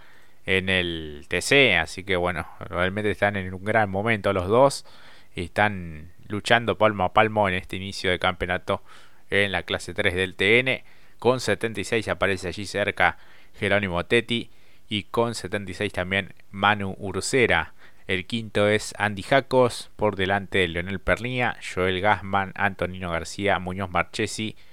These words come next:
y Manuel Mayo dentro de los diez mejores. Por detrás aparecen Lucas Vicino, Facu Chapur,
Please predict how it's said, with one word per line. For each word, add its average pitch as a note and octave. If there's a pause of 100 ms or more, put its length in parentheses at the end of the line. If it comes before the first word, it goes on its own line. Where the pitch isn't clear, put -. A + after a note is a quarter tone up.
(260)
y A#2+
Manuel G#2
Mayo G#2+
dentro G2+
de F#2
los F2+
diez F#2
mejores. C3+ (260)
Por G2
detrás G2
aparecen F2
Lucas F2
Vicino, B2
Facu A2
Chapur, A2